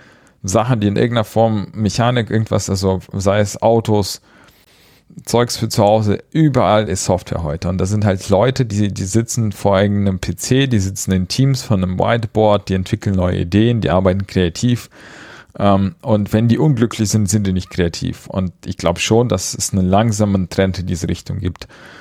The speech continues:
ähm, dass die Arbeit anders sein soll. Leider, also das ist so meine Kritik vielleicht an dem Ganzen auch, das ist so ein, so ein bisschen elitär, weil es bei diesen Ebenen anfängt, wo dann so s-, I T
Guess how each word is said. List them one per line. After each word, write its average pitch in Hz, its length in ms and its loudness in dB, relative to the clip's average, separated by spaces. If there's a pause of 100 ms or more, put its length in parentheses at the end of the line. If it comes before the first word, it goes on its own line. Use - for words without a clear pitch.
(220)
ähm, 85 420 -2
dass - 180 -6
die - 140 -4
Arbeit 98 560 2
anders 95 380 2
sein 82 200 0
soll. 78 240 -6 (360)
Leider, 127 540 2
also 92 200 0
das 92 220 0
ist 95 120 -6
so 101 100 0
meine 95 280 2
Kritik 110 440 -4
vielleicht 113 260 0
an 110 80 -2
dem 104 160 0
Ganzen 104 360 0
auch, 101 260 0
das 92 200 -2
ist 101 140 -4
so 104 100 0
ein, 95 280 -2 (680)
so 95 160 -6
ein 104 100 -2
bisschen 101 260 -2
elitär, 127 720 2 (640)
weil 98 220 2
es 101 160 0
bei 101 200 0
diesen 104 340 0
Ebenen 113 460 2
anfängt, 104 500 -2
wo 104 140 4
dann 95 220 2
so 95 120 0
s-, - 520 -8
I 101 160 2
T 127 420 -2